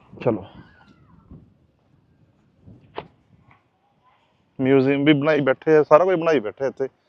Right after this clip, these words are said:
ਪਰ ਖੁੱਲ੍ਹਾ ਕੁਛ ਵੀ ਨਹੀਂ। ਜਦੋਂ ਚੀਜ਼ਾਂ ਮਿਲ ਜਾਂਦੀਆਂ ਨਾ, ਫਿਰ ਬੰਦਾ ਨਖਰੇ ਕਰਦਾ।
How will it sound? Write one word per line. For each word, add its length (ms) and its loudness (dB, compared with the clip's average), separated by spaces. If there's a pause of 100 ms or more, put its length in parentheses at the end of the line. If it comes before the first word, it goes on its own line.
(320)
ਪਰ 100 2
ਖੁੱਲ੍ਹਾ 340 4
ਕੁਛ 220 -2
ਵੀ 120 2
ਨਹੀਂ। 120 -2 (3250)
ਜਦੋਂ 200 4
ਚੀਜ਼ਾਂ 340 0
ਮਿਲ 200 2
ਜਾਂਦੀਆਂ 240 -2
ਨਾ, 80 0
ਫਿਰ 120 0
ਬੰਦਾ 240 2
ਨਖਰੇ 360 4
ਕਰਦਾ। 360 2